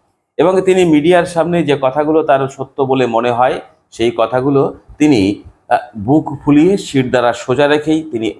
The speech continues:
বলে থাকেন। সেরকমই একটি ঘটনা ঘটেছিল কলকাতা হাইকোর্টের বি গেট চত্বরে। গতকাল আমার কাছে যে ভিডিওটি এসছে, তাতে দেখা যায় যে সেখানে একজন ইউটিউবার বন্ধুকে নাকি তিনি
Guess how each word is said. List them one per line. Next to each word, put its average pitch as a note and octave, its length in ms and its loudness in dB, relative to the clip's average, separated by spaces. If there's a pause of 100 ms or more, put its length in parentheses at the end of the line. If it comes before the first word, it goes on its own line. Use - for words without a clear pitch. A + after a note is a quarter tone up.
বলে A2+ 220 0
থাকেন। F2+ 440 -6 (840)
সেরকমই G#3+ 420 2
একটি A3+ 180 0
ঘটনা F#3+ 360 0
ঘটেছিল G3 400 0
কলকাতা F#3 460 -2
হাইকোর্টের E3 760 0
বি D3+ 140 4
গেট D3 260 -2
চত্বরে। F#2+ 540 -2 (800)
গতকাল D#3 500 0
আমার C#3+ 240 0
কাছে D3 220 -8
যে C#3+ 140 -4
ভিডিওটি C3+ 480 -4
এসছে, C#3 200 -8
তাতে B2+ 260 -4
দেখা A#2 280 0
যায় F2 380 0 (800)
যে D#3 160 2 (880)
সেখানে G3 680 0
একজন E3+ 600 0 (260)
ইউটিউবার E3 540 2
বন্ধুকে D#3+ 520 0
নাকি E3+ 280 -2
তিনি D#3 600 -4